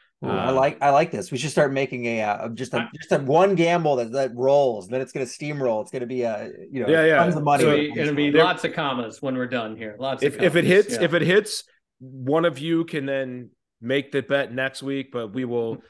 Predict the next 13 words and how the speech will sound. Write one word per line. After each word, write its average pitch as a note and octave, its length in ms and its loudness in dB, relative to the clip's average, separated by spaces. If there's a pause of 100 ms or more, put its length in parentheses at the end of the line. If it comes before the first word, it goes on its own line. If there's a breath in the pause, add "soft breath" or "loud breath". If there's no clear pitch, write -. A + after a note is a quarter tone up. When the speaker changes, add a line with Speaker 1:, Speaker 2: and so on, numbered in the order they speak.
(260 soft breath)
Speaker 2:
we C3+ 160 -2
will F#3+ 140 2
put G3 240 0
twenty F3 420 -2
on D#3+ 120 -4
the C#3+ 60 -6
Speaker 3:
I C#3+ 120 -2
Speaker 2:
Block C#3 280 -4
party D3 300 -4
to D3 140 -12
make B2+ 540 -4 (100)
the A#2 160 -10
cut. - 480 -14